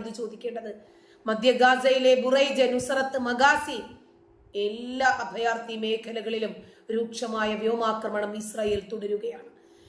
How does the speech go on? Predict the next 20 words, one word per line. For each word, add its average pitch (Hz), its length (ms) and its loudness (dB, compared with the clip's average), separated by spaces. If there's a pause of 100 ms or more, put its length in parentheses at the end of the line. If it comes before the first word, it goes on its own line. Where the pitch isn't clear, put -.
(180)
വടക്കൻ 233 300 -2 (120)
ഗാസയിലും 254 520 2 (500)
ബെയ്ത്ത് 254 440 2
ലാഹിയ, 269 380 4 (640)
ദറജ് 262 480 2
മേഖലയിലുമായി 285 960 0 (540)
ഇരുപതിലധികം 254 880 0
മരണങ്ങളാണ് 233 580 0 (100)
റിപ്പോർട്ട് 226 380 -2 (100)
ചെയ്തത് 220 320 0 (440)
നൂറാം 220 320 -2 (100)
ദിവസം 208 340 -8 (360)
മാത്രം. 220 360 -10 (1400)
അതേസമയം 254 640 4
വടക്കൻ 269 380 4
ഗാസയിൽ 269 480 4
നിന്ന് 269 240 0
സൈന്യത്തെ 277 420 2 (120)
പിൻവലിക്കുമെന്ന് 277 720 2 (500)
ഇസ്രായേൽ 233 380 4